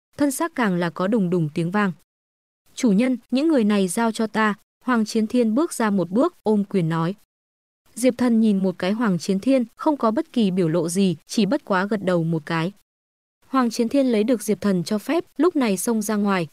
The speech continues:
trường kiếm chấn động thung lũng từ trên xuống dưới, uy mãnh vô cùng.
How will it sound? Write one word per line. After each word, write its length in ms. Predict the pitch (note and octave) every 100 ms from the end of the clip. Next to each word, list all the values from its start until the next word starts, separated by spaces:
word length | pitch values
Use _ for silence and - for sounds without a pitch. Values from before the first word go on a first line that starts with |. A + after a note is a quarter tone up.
| -
trường 220 | C4+ A3+
kiếm 260 | A3+ A3 A#3
chấn 180 | G#3+
động 180 | C4+ -
thung 200 | - A3
lũng 200 | A3 C4
từ 160 | C4+ F#3+
trên 200 | G3+ F#3+
xuống 240 | - F3+
dưới, 300 | F3+ G3 A3 - -
uy 140 | C#4+
mãnh 260 | B3+ A3 C4
vô 160 | A#3
cùng. 240 | - F#3+